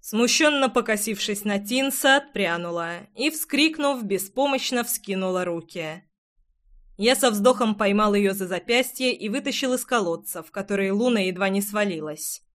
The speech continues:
«Смотри под ноги!» «Да что же это?» Испуганно покосилась вниз Луна. «Предупредили только голову беречь,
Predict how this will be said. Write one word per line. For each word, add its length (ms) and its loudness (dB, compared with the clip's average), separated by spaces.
«Смотри 640 0
под 260 0
ноги!» 680 -2
«Да 200 0
что 420 0
же 160 2
это?» 560 0
Испуганно 680 0
покосилась 680 0
вниз 360 0
Луна. 500 -6
«Предупредили 680 2
только 360 -4
голову 380 0
беречь, 540 -4